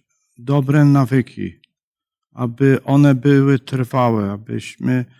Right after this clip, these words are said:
przez to mogli w naszym życiu realizować misję, którą nam powierzyłeś. My często jesteśmy niegodni tego,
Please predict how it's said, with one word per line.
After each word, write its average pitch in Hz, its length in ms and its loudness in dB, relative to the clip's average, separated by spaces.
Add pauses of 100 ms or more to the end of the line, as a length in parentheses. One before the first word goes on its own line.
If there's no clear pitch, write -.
(280)
przez - 420 -2
to 143 240 -2
mogli 131 760 -2 (640)
w 117 80 -8
naszym 151 440 2
życiu 113 540 -4 (560)
realizować 127 1120 0 (560)
misję, 151 480 2
którą 131 420 0
nam 120 220 2
powierzyłeś. 101 1000 -8 (960)
My 151 380 4 (180)
często 143 600 0
jesteśmy 127 1000 -2 (480)
niegodni 131 720 2
tego, 117 600 -4